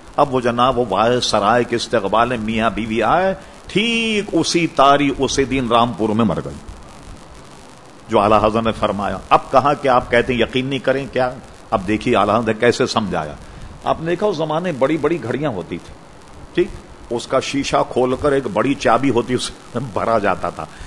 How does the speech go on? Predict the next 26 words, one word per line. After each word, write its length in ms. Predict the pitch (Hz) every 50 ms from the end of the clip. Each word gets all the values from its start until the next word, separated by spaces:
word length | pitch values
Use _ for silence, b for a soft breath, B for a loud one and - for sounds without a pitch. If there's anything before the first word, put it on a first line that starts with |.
| B B -
روزانہ 400 | 104 117 131 123 113 113 110 110 110 104
جناب 320 | 104 104 107 107 104 101
اس 140 | 101 92 -
میں 100 | 104 110
چابی 360 | 104 - 113 98 87 85 85 76 -
وہ 80 | 113
چلتی، 360 | 110 - 147 135 98 - 95 87 B B B B B - - - - - -
اس 140 | - 151 -
کا 100 | - 131
ڈھکن 340 | 107 110 120 120 - 170 156
ایسے 220 | 120 104 - 117
کھل 220 | - - 151 165
جاتا۔ 300 | 156 165 160 147 - 135 139 - - - - - - - - - - -
ایک 180 | 180 190 190
صاحب 360 | - - 143 131 170 196 180 - -
آن 300 | 139 135 143 170 160 127
کر 140 | 101 113 123
اس 320 | 147 147 139 147 - -
مسئلے 400 | 127 117 117 107 92 107 127 143 151 -
کو 140 | 131 147 165
کہنے 260 | 151 - 127 131 123
لگے 220 | 127 160 165 180
نہیں 140 | 180 190 208
یہ 100 | 196 190
آپ 100 | 196 190 156
بتائیے 540 | 110 107 - 190 196 - - - - - -